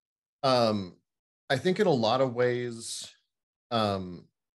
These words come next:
I mean, there, there's different levels, right? I mean, there's so many expressions of Christianity that are floating out there, even, like, so that to paint with a broad brush, I mean, you've got, like, to, if I'm gonna simplify everything down,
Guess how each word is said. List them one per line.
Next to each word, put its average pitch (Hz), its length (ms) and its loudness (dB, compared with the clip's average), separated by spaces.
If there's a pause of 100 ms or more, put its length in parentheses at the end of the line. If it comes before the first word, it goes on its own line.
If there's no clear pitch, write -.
I 139 60 0
mean, 143 120 4
there, 147 240 0
there's 143 180 -2
different 196 380 -2
levels, 92 380 -2
right? 98 200 -8
I 120 40 -12
mean, 120 120 -2
there's 120 200 -2
so 160 200 2
many 123 280 2
expressions 101 960 -6 (120)
of 95 320 -6 (120)
Christianity 104 500 -6
that 92 80 -8
are 90 60 -8
floating 95 340 -10
out 92 120 -6
there, 90 140 -8
even, 139 440 0 (180)
like, 120 260 -4 (160)
so 139 200 2
that 139 160 4
to 123 80 -4
paint 160 260 0
with 135 120 2
a 127 40 2
broad 120 320 2
brush, 107 280 2
I 104 40 -4
mean, 104 180 -4
you've 104 140 -12
got, 104 380 2 (800)
like, 98 260 -6 (720)
to, 120 120 -18 (520)
if 104 80 -10
I'm 143 80 4
gonna 180 140 6
simplify 143 540 2
everything 113 380 -2
down, 87 360 -2